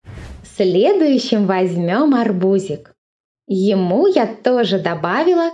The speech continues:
кавайное личико с румяными щечками и пушистыми реснички. Также нарисовала ручки.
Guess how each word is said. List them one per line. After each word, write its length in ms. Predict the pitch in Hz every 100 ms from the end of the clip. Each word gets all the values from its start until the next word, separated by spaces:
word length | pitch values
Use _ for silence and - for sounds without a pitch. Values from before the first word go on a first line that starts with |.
| 330
кавайное 800 | 226 196 160 165 226 320 285 269
личико 680 | 233 220 202 - - 170 - _ -
с 120 | -
румяными 640 | 277 269 240 190 170 165
щечками 800 | 170 - 175 202 - 392 427 480 262
и 300 | 294 403 339
пушистыми 680 | 254 - 262 302 285 233
реснички. 760 | 220 220 202 185 - - 180 - - _ _ -
Также 380 | 185 262 381 392
нарисовала 760 | 262 214 214 180 185 320 277 214
ручки. 580 | 226 226 - - 185